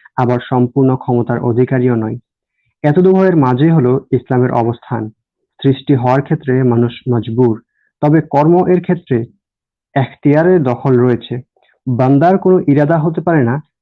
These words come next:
যদি আল্লাহ ইরাদা না হয়। চার, জান্নাতে জান্নাতীদের উপভোগ সম্পূর্ণ হওয়ার পর এবং জাহান্নামে জাহান্নামীদের দুর্ভোগ পোহানো সম্পূর্ণ হওয়ার পর জান্নাত জাহান্নাম ধ্বংস হয়ে যাবে। জান্নাত জাহান্নাম চিরস্থায়ী নয়।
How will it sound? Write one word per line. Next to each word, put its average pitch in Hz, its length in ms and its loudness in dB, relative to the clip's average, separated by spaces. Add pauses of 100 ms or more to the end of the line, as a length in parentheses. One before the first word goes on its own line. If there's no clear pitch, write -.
(120)
যদি 131 200 2
আল্লাহ 123 520 0 (160)
ইরাদা 120 300 -2
না 123 180 0
হয়। 113 240 -10 (680)
চার, 139 280 0 (460)
জান্নাতে 160 400 2
জান্নাতীদের 143 560 0
উপভোগ 139 480 -2
সম্পূর্ণ 156 420 2
হওয়ার 156 260 0
পর 120 320 -4 (140)
এবং 123 460 -2
জাহান্নামে 156 680 2
জাহান্নামীদের 135 600 0
দুর্ভোগ 123 500 -2
পোহানো 127 260 0
সম্পূর্ণ 127 400 -2
হওয়ার 156 240 0
পর 117 240 -6 (400)
জান্নাত 123 280 0
জাহান্নাম 127 500 -4 (320)
ধ্বংস 127 300 -2
হয়ে 117 160 -2
যাবে। 113 260 -8 (640)
জান্নাত 165 240 2
জাহান্নাম 175 460 2
চিরস্থায়ী 139 520 0
নয়। 131 240 0